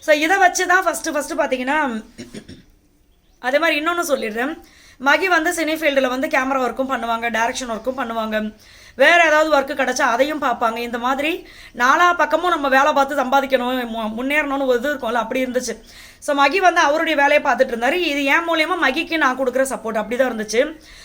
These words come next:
நம்ம செஞ்ச விஷயங்கள் எல்லாமே நீங்க YouTube பேமெண்ட்டை மட்டும் வச்சு தான் செஞ்சீங்களான்னா, கிடையவே கிடையாது. அதுவும் எங்களுக்கு ஒரு காரணமா இருந்துச்சு. அதுதான். So, நம்ம வந்து கார் வாங்கும் போதும் நம்ம வந்து, ஏன்னா நம்ம அதை லோன் போட்டு நம்ம எடுத்தோம்.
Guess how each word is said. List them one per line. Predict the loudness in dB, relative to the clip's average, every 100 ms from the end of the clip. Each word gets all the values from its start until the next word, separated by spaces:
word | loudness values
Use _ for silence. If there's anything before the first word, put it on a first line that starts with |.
| -12 -6
நம்ம | -2
செஞ்ச | 0 2 2
விஷயங்கள் | 2 0 0 2
எல்லாமே | 2 2 0 2 0 0
நீங்க | -2 -4
YouTube | -4
பேமெண்ட்டை | 2 2 2 -4
மட்டும் | -4 -2 -2
வச்சு | -2 -4 0
தான் | 0 0
செஞ்சீங்களான்னா, | -4 -6 -4 -2 -2 -4 -12 _ _ _ -4
கிடையவே | 2 4 4
கிடையாது. | 0 -2 0 0 2
அதுவும் | 2 0 0
எங்களுக்கு | 0 0 -2 -6 -6 -14 _
ஒரு | -4 -2
காரணமா | 0 0 0 -2
இருந்துச்சு. | -4 -4 -6 -6
அதுதான். | -4 -6 -6 -14 -20 -20 -20 -12
So, | -4 -2
நம்ம | 0 0
வந்து | -2 0
கார் | 2 4 4
வாங்கும் | 2 0 2
போதும் | 2 4 2
நம்ம | 0 -2
வந்து, | 0 0 2 2
ஏன்னா | 2 2
நம்ம | 0 2
அதை | 2
லோன் | 2 2 0
போட்டு | -2 -2
நம்ம | -4
எடுத்தோம். | -4 -4 -4 -4 -6